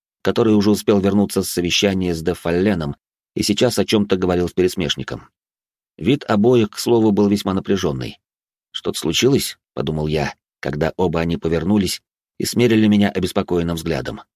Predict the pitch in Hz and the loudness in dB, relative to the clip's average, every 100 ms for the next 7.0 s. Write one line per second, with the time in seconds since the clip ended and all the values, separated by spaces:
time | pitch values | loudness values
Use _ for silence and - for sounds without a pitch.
0 | _ _ _ _ 160 190 180 73 78 113 | _ _ _ _ -2 0 0 0 0 0
1 | 87 - 67 - _ _ _ 127 120 117 | -2 -4 -6 -8 _ _ _ 0 2 2
2 | 110 104 123 104 98 101 107 104 104 107 | 2 2 2 2 2 2 4 4 4 0
3 | - 98 95 95 92 92 95 92 92 92 | 0 0 2 0 2 2 0 0 -2 0
4 | 98 90 87 95 90 113 104 73 - - | 0 0 -2 -2 -2 -2 -2 -4 -8 -12
5 | - _ _ _ _ _ - 67 87 131 | -20 _ _ _ _ _ -8 -6 -2 0
6 | 139 127 110 104 117 95 73 - - | 0 0 0 2 2 2 -2 -4 -8